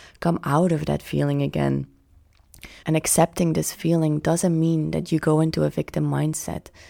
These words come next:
and you create stories which become self-fulfilling prophecies. It means that you accept it to be able to let it go,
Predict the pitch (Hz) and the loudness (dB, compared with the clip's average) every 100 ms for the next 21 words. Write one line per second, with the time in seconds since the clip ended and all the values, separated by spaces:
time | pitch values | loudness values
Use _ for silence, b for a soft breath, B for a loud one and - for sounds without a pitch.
0 | B - 151 151 160 151 151 151 - 151 | B -6 -2 -2 0 2 2 0 0 2
1 | 156 156 156 - 156 156 - - 147 147 | 2 0 -2 -4 -4 -2 -6 -2 -2 0
2 | - 151 - - 147 147 - 156 160 160 | 0 0 -2 -2 0 0 -2 -4 -4 -6
3 | - - - - - B B B B B | -6 -6 -6 -10 -10 B B B B B
4 | - 156 151 175 180 156 156 151 147 - | 0 4 6 4 2 0 0 0 0 -2
5 | - - - 151 - 175 165 151 147 143 | -10 -10 -6 -6 -4 -4 -4 -2 2 2
6 | 151 160 - 156 143 143 - b b b | 2 -2 -2 -2 0 0 -4 b b b
7 | b b b _ - 143 139 131 139 151 | b b b _ -2 2 2 2 4 4
8 | - - | 4 -2